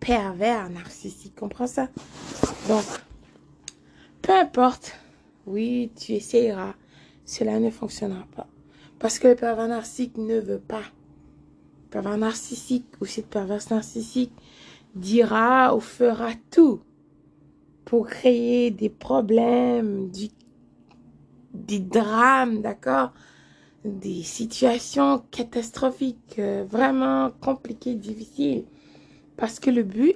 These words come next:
est de te faire souffrir, de te faire payer déjà d'avoir, euh, démasqué cette personne vile et de ne pas, de ne pas, euh, de ne pas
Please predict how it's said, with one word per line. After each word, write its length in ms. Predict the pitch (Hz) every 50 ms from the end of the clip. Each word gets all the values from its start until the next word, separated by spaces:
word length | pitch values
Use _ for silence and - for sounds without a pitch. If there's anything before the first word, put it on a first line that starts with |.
| - -
est 120 | 233 233
de 120 | 214 220
te 160 | 226 - - 220
faire 280 | - - 277 269 -
souffrir, 580 | - - - - 277 - - - 247 247 254 254 - - - - - - - - - -
de 80 | 226 226
te 200 | - - - 214
faire 260 | - - 269 269 277
payer 640 | - _ - 285 285 262 240 220 220 226 240 247 - _ _ _ -
déjà 460 | 214 214 208 196 190 233 247 262 247
d'avoir, 640 | 208 220 214 202 185 185 214 220 220 208 185 -
euh, 120 | 202 202 196
démasqué 600 | 190 185 233 262 254 247 226 220 - - 277 247
cette 240 | - - 196 - -
personne 420 | 220 196 190 - - 214 208 214
vile 300 | 214 262 320 330 247 - - _ _ - - - - - -
et 120 | 214 202
de 120 | 196 202 208
ne 160 | 214 208 208 202 - _ -
pas, 300 | 285 294 285 143 156 - -
de 120 | 202 208
ne 160 | 214 233 233
pas, 460 | 220 - - 320 - 202 - - - - - - - - - _ _ _ - -
euh, 640 | - 208 208 202 202 202 196 196 190 190 190 190 196 202 208
de 100 | 208 190
ne 140 | 202 220 226
pas 400 | 226 - - 302 302 302 311 320